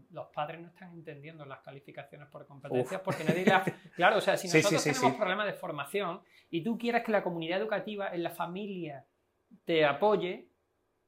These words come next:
Speaker 1: tú tienes que darle formación a los padres para decir, "Mire usted, estas son las notas nuevas, si se, se está evaluando, estamos trabajando estas cosas, usted tendría que reforzar esto en, en casa".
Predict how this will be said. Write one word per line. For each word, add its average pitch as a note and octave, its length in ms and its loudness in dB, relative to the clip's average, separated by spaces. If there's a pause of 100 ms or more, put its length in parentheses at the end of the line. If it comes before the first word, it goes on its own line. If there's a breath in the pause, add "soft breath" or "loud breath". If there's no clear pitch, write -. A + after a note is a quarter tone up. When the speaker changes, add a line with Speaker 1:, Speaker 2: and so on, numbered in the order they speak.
(260)
Speaker 1:
tú F3+ 120 -6
tienes A3 220 -4
que G#3 120 -4
darle G#3 220 -2
formación D#3+ 480 -10
a D#3+ 40 -8
los E3+ 100 -4
padres F3+ 240 0
para E3+ 140 -4
decir, E3 180 -10
"Mire G3 140 -8
usted, A3+ 180 -6
estas - 220 -12
son G#3+ 120 -14
las D#3+ 160 -8
notas E3+ 320 -6
nuevas, G3+ 420 -4
si E3 140 -16
se, - 280 -18
se E3 100 -16
está D#3+ 180 -4
evaluando, F3+ 540 2
estamos E3 280 -6
trabajando D3+ 340 -6
estas E3+ 180 -16
cosas, G#3+ 340 2
usted F3+ 200 -10
tendría D3+ 440 -10
que D3+ 80 -8
reforzar D3+ 460 -8
esto D#3 200 -12
en, E3+ 120 -16
en E3+ 140 -12
casa". G#3+ 460 4